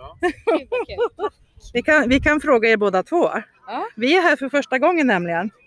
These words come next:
Speaker 2: Vi, eh, vi lät bilen ta oss dit, vi, dit den ville ta oss och helt plötsligt är vi på Ekerö.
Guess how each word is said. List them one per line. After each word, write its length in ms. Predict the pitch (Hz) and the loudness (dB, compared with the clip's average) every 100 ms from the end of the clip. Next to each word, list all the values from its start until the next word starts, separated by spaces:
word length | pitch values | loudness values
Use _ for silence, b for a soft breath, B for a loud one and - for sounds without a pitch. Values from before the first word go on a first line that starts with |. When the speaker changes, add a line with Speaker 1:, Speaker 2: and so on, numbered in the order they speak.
| _ b b - | _ b b -6
Speaker 2:
Vi, 500 | 240 262 262 247 247 | 0 2 4 4 2
eh, 60 | |
vi 120 | 247 285 | 0 0
lät 180 | 302 220 | 0 0
bilen 300 | 302 302 262 | -4 -2 -4
ta 220 | 262 254 | -4 -4
oss 100 | 240 - | -4 -4
dit, 140 | 240 - | -8 -4
vi, 320 | 226 226 220 | -2 0 0
dit 280 | 196 247 240 - | -4 -8 -8 -4
den 160 | 220 | -4
ville 200 | 240 214 | -4 -6
ta 260 | 196 294 311 | -4 0 0
oss 140 | 175 | -2
och 80 | 240 | -4
helt 180 | 254 - | -4 -2
plötsligt 320 | 240 - 285 | -4 -4 -8
är 60 | 403 | -6
vi 80 | 262 | -2
på 120 | 233 | -2
Ekerö. 360 | 180 - 330 | -2 -4 -4